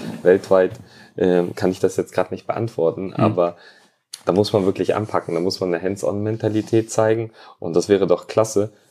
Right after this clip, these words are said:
Speaker 1: wenn jedes Unternehmen wirtschaftlich ist, aber auch auf gleichzeitig den Nachhaltigkeitsaspekt berücksichtigt, egal in welcher Form. Da gibt es ja ganz viele Ansätze,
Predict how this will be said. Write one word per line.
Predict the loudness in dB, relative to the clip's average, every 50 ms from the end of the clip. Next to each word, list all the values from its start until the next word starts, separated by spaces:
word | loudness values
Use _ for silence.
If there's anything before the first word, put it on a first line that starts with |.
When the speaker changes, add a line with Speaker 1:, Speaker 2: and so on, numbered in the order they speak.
| _ _
Speaker 1:
wenn | -2 4 4 4 4 4 -2 -6 -12 _ _ _ _ _
jedes | 0 2 4 4 2 2 0
Unternehmen | -6 -2 -2 -2 -2 0 -2 -4 -4 2
wirtschaftlich | 2 2 2 2 0 -2 -4 -2 -4 -4 -2 0 0
ist, | -2 -2 -4 -12 -8 -6
aber | -2 2 2 2
auch | 4 2
auf | -2 -2 -2
gleichzeitig | -2 0 0 0 2 2 2 2 2 0 -2 -4 -2
den | 0 2 2 4
Nachhaltigkeitsaspekt | 4 2 2 0 -2 -2 -2 -10 -6 -2 -2 -2 0 -2 -6 -4 -4 -6 -6 -6 -10 -12 -14 -2 -2 -2 -2 -2
berücksichtigt, | -2 0 0 0 0 -2 -6 -6 0 0 -2 -2 -2 -12 _ -4
egal | 2 2 4 4 4
in | 2 0
welcher | -2 -2 -2 -2 -2
Form. | 0 -2 -2 -4 -4 -10 -18 -20 -14 -14 -14 -14 _ _ _
Da | _ _
gibt | -8 -6 -6
es | -8 -2 -2
ja | 0
ganz | 2 2 0 -2
viele | 0 -2 0 0 0
Ansätze, | -2 -2 0 2 2 2 2 0 0 0 0